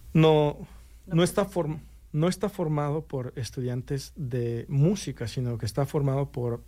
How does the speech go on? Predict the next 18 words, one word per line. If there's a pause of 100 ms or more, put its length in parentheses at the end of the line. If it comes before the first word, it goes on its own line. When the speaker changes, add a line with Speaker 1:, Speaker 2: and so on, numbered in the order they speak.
Speaker 1:
por
voluntarios, (480)
está
formado
por
incluso
miembros
de,
de (920)
de,
de
faculty,
¿no?
O
sea,
profesores, (520)
tiene
exalumnos,